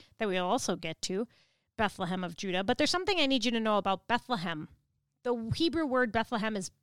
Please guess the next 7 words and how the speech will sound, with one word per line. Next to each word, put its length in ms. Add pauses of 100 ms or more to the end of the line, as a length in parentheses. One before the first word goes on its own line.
(140)
Beit 200
Lechem. 640 (840)
Beit 180
Lechem 600 (280)
means 560 (800)
bread 240
house. 540